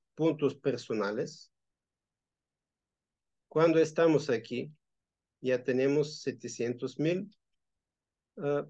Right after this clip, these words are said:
P D y los dos equipos, izquierdo y derecho, acumulan más de setecientos mil.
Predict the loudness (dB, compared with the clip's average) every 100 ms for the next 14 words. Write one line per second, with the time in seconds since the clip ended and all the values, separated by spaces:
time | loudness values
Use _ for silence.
0 | 6 10 10 8 4 2 _ _ _ _
1 | -8 -6 -4 -8 _ _ _ _ _ _
2 | _ 2 4 4 2 2 2 0 -2 -2
3 | -8 -8 -10 -2 -2 0 2 2 2 -2
4 | -8 -10 -12 _ _ _ _ _ _ _
5 | _ _ _ _ _ -4 -2 0 2 4
6 | 6 4 2 4 6 4 2 -2 -2 -4
7 | -10 -6 -6 -2 2 2 0 -4 -4 -8
8 | -6 -8